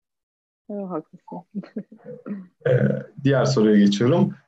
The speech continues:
Speaker 2: Yurt dışında yaşamanın size ne gibi katkıları, sizden ne gibi götürüleri oldu?
Speaker 1: <laughs> Am, valla götürüleri, getirileri,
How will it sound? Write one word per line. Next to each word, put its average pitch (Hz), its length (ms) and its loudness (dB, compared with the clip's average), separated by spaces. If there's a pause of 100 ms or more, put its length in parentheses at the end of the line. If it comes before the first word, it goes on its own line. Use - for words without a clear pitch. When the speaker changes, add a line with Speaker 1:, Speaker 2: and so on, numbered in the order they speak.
(140)
Speaker 2:
Yurt 170 240 0
dışında 143 300 2
yaşamanın 131 440 2
size 143 380 0
ne 156 80 2
gibi 139 240 4
katkıları, 131 680 2
sizden 147 520 2
ne 143 80 4
gibi 131 220 6
götürüleri 120 540 4
oldu? 104 480 4 (1000)
Speaker 1:
<laughs> - 1500 -14
Am, 185 600 2 (200)
valla 208 600 4 (120)
götürüleri, 254 1040 -2 (540)
getirileri, 262 760 -4